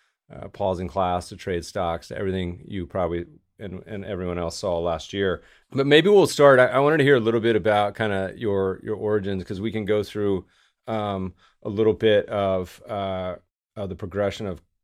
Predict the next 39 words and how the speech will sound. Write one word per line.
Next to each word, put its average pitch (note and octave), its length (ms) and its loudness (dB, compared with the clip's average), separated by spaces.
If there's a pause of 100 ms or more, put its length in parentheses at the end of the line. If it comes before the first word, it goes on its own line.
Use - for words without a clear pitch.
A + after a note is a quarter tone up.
commodity G2+ 400 -4
markets F#2+ 520 -4
and F#2+ 260 -8
resources G2 540 -8
and F#2 180 -6
everything F#2+ 240 -4
you're F2+ 80 -6
doing F#2 240 -6
now. F#2+ 260 0
But, F#2+ 320 0 (380)
you - 140 -2
know, A2 160 2
you G#2+ 160 0
were A#2 100 6
a G#2+ 60 4
Car-, B2+ 440 6
you C3+ 140 0
were C3 120 6
a A2+ 40 0
Tar C#3+ 260 8
Heel C#3 240 6
from B2+ 160 -2
business A2+ 320 0
school, A2 500 4
and G#2+ 440 0 (800)
not D3+ 240 2
a A#3+ 40 4
lot B3+ 140 6
of - 60 2
people C#3+ 240 -2
back A2+ 380 4
then A2 360 0
were F#2+ 120 0
really G2+ 640 0 (1300)
career A2 460 -2
path G2 560 -2
of G2 800 -10 (200)
kind A#2+ 280 -6
of G2+ 220 -4